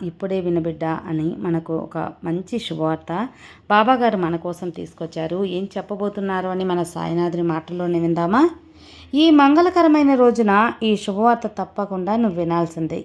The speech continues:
నీకు అంతా శుభమే కలుగుతుంది. తల్లి,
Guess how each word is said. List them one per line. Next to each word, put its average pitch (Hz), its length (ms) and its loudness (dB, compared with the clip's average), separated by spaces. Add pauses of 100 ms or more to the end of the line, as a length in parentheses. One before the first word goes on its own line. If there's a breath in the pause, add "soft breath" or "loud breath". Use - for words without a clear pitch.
(640 soft breath)
నీకు 226 320 2 (160)
అంతా 180 380 0
శుభమే 190 400 -2
కలుగుతుంది. 170 720 -4 (280)
తల్లి, 180 420 0